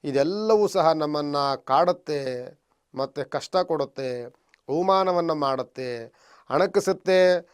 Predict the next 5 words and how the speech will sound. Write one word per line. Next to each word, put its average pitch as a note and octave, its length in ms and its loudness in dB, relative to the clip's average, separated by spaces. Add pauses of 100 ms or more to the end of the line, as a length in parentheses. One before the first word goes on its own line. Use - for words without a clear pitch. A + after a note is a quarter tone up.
(240)
ಮತ್ತೆ C3+ 580 -6
ಇನ್ನೊಬ್ಬರ D3+ 420 -4
ಜೊತೆಯಲ್ಲಿ C#3+ 500 -4
ಅಪಹಾಸ್ಯವನ್ನು D#3 800 -2
ಮಾಡಿಸುತ್ತೆ. A2 880 -10